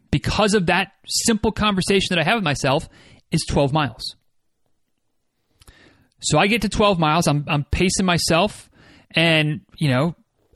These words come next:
I, I typically, even if I leave the neighborhood, I'm kinda coming back to the neighborhood at about that time.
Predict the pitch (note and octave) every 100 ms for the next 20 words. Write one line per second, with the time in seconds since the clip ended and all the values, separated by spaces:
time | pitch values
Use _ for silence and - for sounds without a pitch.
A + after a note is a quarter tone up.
0 | - C#3 - C#3+ D3 - _ _ - F#3+
1 | G#3 F3+ F#3+ B3 A#3 - _ - F#3 G3+
2 | F#3 F3+ F#3 E3 F3 F3+ G#3+ F3 C#3+ F3
3 | D3+ E3 F3+ C#3+ E3+ E3 - E3+ D3+ F3+
4 | F#3+ F#3+ D3+ E3 E3+ F3+ - B2 E3+